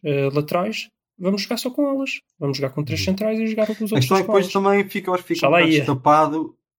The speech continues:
Speaker 2: em relação aos centrais no banco, não é? Porque depois não tem grandes
Speaker 1: Era isso que eu ia
Speaker 2: suplentes.
Speaker 1: dizer.
Speaker 2: Pois.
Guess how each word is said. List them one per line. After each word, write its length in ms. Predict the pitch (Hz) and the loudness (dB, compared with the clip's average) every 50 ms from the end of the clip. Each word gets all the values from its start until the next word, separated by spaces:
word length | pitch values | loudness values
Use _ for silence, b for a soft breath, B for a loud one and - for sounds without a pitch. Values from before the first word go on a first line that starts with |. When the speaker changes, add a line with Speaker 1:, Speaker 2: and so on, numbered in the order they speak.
| _ _ | _ _
Speaker 2:
em 120 | 139 131 131 - | -12 -12 -8 -6
relação 340 | 135 117 120 120 123 127 127 | -2 -2 -2 0 2 2 2
aos 80 | 127 127 | 2 2
centrais 360 | 135 131 127 139 143 143 139 | 2 0 2 2 2 2 2
no 80 | 156 147 | 2 0
banco, 280 | 147 143 143 127 120 | 0 0 0 -2 -4
não 80 | 107 101 | -6 -8
é? 60 | 98 | -10
Porque 140 | 95 - _ | -12 -16 _
depois 180 | _ - 113 113 | _ -8 -4 -4
não 140 | 117 117 120 | -4 -4 -2
tem 140 | 123 120 | -2 0
grandes 380 | 113 120 120 120 120 120 123 127 | 0 2 2 2 2 0 0 2
Speaker 1:
Era 220 | 175 175 170 160 165 | 4 4 6 6 4
isso 160 | 156 147 127 | 4 2 2
que 60 | - | 2
eu 60 | 160 | 4
ia 140 | 160 151 147 | 4 4 4
Speaker 2:
suplentes. 20 | 143 | 2
Speaker 1:
dizer. 320 | 139 135 131 123 123 B B B B B B _ _ _ _ | 0 -4 -6 -6 -8 B B B B B B _ _ _ _
Speaker 2:
Pois. 160 | - 120 127 | -20 -20 -20